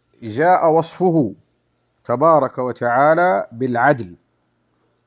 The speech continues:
أو بوصف أسمائه وصفاته، أو بوصف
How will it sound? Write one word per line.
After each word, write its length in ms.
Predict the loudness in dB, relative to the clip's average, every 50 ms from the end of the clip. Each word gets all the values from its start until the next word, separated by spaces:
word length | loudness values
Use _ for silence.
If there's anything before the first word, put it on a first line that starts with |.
| _
أو 200 | -2 -2 0 0
بوصف 460 | 0 0 -2 -2 -2 -2 -4 -8 -10 -8
أسمائه 1040 | -8 -8 -8 -8 -8 -8 -6 -6 -6 -6 -4 -4 -4 -2 -2 -4 -4 -6 -6 -10 -8
وصفاته، 760 | -8 -8 -8 -6 -6 -6 -2 0 2 2 2 0 -2 -8 -18 -20 _ _ _ _ _ _ _ _ _ _ _ _ _ _ _ _ _ _ -2
أو 200 | -2 0 0 0
بوصف 460 | 2 2 2 2 2 -2 -4 -6 -6